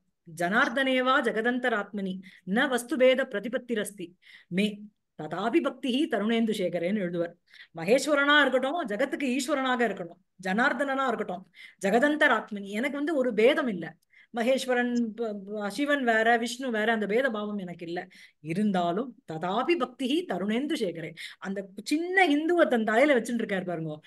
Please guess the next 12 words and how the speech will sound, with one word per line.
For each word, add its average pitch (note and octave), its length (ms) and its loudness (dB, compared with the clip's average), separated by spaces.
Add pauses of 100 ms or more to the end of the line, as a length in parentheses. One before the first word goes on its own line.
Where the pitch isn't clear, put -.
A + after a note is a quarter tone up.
(160)
அந்த G#3+ 280 0
பரமேஸ்வரன் C#4+ 680 2
கிட்ட A#3+ 220 0
எனக்கு A3 220 -2
பக்திங்கிறது A3 540 -2
ரொம்ப G3 220 -4
ஜாஸ்தி F3+ 480 -8
அப்படின்னு C4 440 -6 (260)
தன்னுடைய A#3 360 4
வைராகிய A#3+ 400 4
சதகத்துல G3 400 -4
எழுதியிருக்கார். G3 380 -4